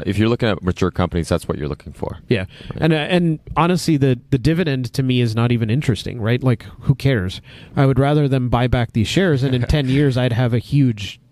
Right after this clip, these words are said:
Speaker 2: you know,
Speaker 1: Exactly. Yeah.
Speaker 2: huge, uh, growth in their share price purely because of the cannibalization of
Speaker 1: Yeah.
Speaker 2: their shares,
Speaker 1: Yeah.
Speaker 2: right? It, it's a twofold effect. Their E P S goes up,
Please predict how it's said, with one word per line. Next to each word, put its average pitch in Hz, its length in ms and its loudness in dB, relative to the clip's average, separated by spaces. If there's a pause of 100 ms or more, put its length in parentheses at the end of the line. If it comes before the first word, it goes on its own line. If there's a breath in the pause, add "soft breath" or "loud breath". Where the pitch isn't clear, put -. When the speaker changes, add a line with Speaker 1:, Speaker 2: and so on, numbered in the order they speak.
(140)
Speaker 2:
you 127 140 2
know, 92 140 2
Speaker 1:
Exactly. 85 680 -2
Yeah. - 80 -10
Speaker 2:
huge, 170 460 2 (180)
uh, 107 360 2 (280)
growth 143 300 2
in 139 80 0
their 110 140 2
share 170 200 0
price 123 260 -2
purely 226 460 0
because 127 460 0
of 113 260 -2 (720 loud breath)
the 123 160 2 (140)
cannibalization 120 720 0
of 113 80 0
Speaker 1:
Yeah. 98 80 0
Speaker 2:
their 104 120 2
shares, 110 380 -4
Speaker 1:
Yeah. - 100 0
Speaker 2:
right? 139 120 0 (280 loud breath)
It, 175 180 0
it's 180 160 0
a 160 60 0
twofold 165 520 0
effect. 120 460 -4
Their 120 140 -2
E 147 160 0
P 156 220 0
S 143 180 -2
goes 139 260 0
up, 147 140 -2